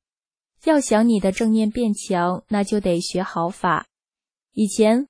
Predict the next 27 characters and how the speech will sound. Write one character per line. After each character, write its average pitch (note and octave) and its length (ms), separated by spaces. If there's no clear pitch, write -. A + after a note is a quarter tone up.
我 G#3 100
看 A#3 280
过 G#3+ 160
关 B3 200
于 G3+ 140
抄 B3 260
写 G3 240
法 F3 300
和 F3 300
背 B3+ 240
法 E3+ 240
的 D#3+ 160
同 - 200
修 A#3+ 200
的 G#3+ 140
文 E3+ 200
章， G3 380
当 G3+ 200
时 F3+ 360
自 B3 180
己 G3 160
觉 F3+ 180
得 G3 140
还 F3+ 180
没 F#3 160
成 F3 300
熟， E3+ 380